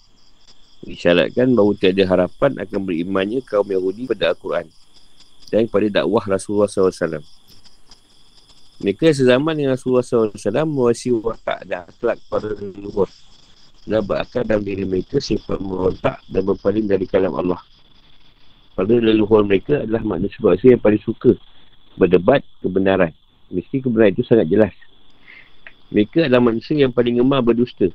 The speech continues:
membanggakan diri sendiri, makan harta orang lain dengan cara yang batil. Misalnya riba yang keji, menipu dan mengaburkan fakta.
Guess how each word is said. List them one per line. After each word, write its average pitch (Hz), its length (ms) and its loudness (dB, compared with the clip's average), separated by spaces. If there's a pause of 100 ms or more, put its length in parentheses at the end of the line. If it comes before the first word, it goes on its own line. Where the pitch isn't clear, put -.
(200)
membanggakan 104 480 0
diri 101 240 -4
sendiri, 113 340 -2 (460)
makan 98 280 0 (120)
harta - 160 -8
orang 98 320 0
lain 110 180 2 (140)
dengan 110 80 -2
cara 104 240 0
yang 101 160 0
batil. 98 320 -2 (400)
Misalnya 110 480 0
riba 110 400 2
yang 92 160 0
keji, 92 320 -4 (480)
menipu 107 480 0 (640)
dan 110 160 2
mengaburkan 113 640 2
fakta. 85 400 -4